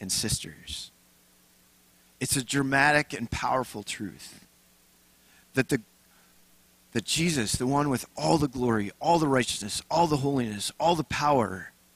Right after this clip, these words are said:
would come and live among us and not be ashamed of us, but would call us brothers and sisters. And then we see what it says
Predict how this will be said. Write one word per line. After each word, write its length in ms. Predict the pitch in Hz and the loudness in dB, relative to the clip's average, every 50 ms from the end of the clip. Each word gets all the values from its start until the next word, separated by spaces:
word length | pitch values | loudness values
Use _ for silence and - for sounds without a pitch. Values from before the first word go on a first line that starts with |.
| _ _ _ _ _ _ _ _ _ _ _ - | _ _ _ _ _ _ _ _ _ _ _ 0
would 180 | 127 127 - | 0 0 0
come 560 | - 127 151 170 165 165 151 147 139 120 120 117 - _ - _ _ - | -2 -4 -4 -2 0 0 0 -2 -4 -6 -8 -10 -14 _ -20 _ _ -6
and 160 | 127 131 131 | -2 0 2
live 180 | 147 160 156 147 | 2 2 2 2
among 320 | 127 120 131 143 151 143 | 2 2 2 2 2 2
us 540 | 135 117 110 104 98 - - - - - - _ _ _ _ _ _ _ _ _ _ _ _ _ _ _ _ _ _ _ - | 0 0 0 0 -2 -4 -4 -4 -6 -8 -12 _ _ _ _ _ _ _ _ _ _ _ _ _ _ _ _ _ _ _ -10
and 140 | 113 110 | -6 -4
not 220 | 113 135 147 147 - | -2 0 -2 -2 -2
be 120 | 147 127 | -2 0
ashamed 440 | 107 - - - 113 135 139 113 98 | 0 0 0 0 -2 -2 -2 -4 -6
of 100 | 92 - | -8 -10
us, 460 | - - - - - - - - - _ _ _ _ _ _ _ _ _ _ _ _ _ _ _ _ _ _ _ _ _ _ _ _ _ _ _ - _ _ _ | -12 -20 -18 -16 -14 -14 -14 -16 -18 _ _ _ _ _ _ _ _ _ _ _ _ _ _ _ _ _ _ _ _ _ _ _ _ _ _ _ -20 _ _ _
but 100 | - 104 | -10 -6
would 180 | 104 107 98 - | -4 -4 -4 -4
call 260 | - 135 120 113 110 | -2 0 0 2 0
us 100 | 101 - | 0 -2
brothers 760 | - - 113 117 120 117 110 104 92 - - - - - - _ _ _ _ _ _ - | -4 -6 -4 -2 -2 -2 -2 -2 -4 -6 -8 -8 -8 -12 -16 _ _ _ _ _ _ -14
and 100 | - 92 | -10 -8
sisters. 720 | - - 113 - - - 80 - _ - - - - - - _ _ _ _ _ _ _ _ _ _ _ - | -8 -6 -8 -8 -10 -12 -14 -20 _ -20 -20 -20 -20 -20 -20 _ _ _ _ _ _ _ _ _ _ _ -6
And 120 | - 143 156 | 0 2 4
then 140 | 165 170 170 | 4 6 4
we 80 | 165 156 | 4 2
see 220 | - - 190 180 | 2 2 2 2
what 160 | 170 170 156 | 2 4 4
it 100 | 143 127 | 4 2
says 440 | - 156 147 143 139 131 127 131 | 2 2 2 2 2 2 -2 -6